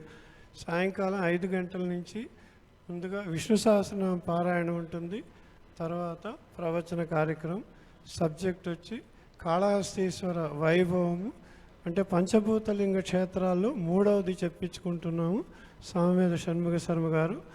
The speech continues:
మనల్ని అనుగ్రహించారు. అందరం కలుద్దాం, పెద్ద సంఖ్యలో వద్దాం. ఈ సుసంపన్నం చేసుకుంటాం. ఈ యొక్క ఆడిటోరియాన్ని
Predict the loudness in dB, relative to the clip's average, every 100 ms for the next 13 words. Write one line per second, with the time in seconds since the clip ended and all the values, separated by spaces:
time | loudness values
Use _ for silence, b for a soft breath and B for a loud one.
0 | B B 0 4 4 4 2 2 2 2
1 | 2 0 0 0 0 -2 B B B 0
2 | 2 2 2 0 -2 -2 -2 -4 -6 -6
3 | -6 -4 0 0 0 -2 -2 -4 -2 -2
4 | -4 -6 -6 -6 -8 B B B -2 0
5 | -2 -6 -14 -6 -2 -2 -2 -2 -4 -4
6 | -8 -6 -6 -4 -4 -2 -2 0 2 2
7 | 0 0 2 2 0 0 0 2 -2 -4
8 | -6 -6